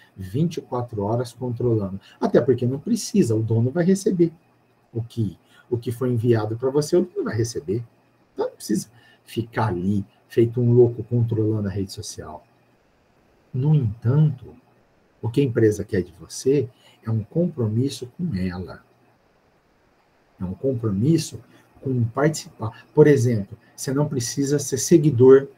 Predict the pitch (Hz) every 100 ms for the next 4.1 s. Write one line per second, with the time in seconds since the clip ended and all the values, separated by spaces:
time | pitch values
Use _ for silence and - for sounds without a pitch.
0 | _ _ 135 120 147 127 113 95 92 98
1 | 101 - _ 143 - 294 127 120 - 143
2 | 117 117 117 - 117 - - - 143 113
3 | 120 107 98 104 107 - 101 92 80 _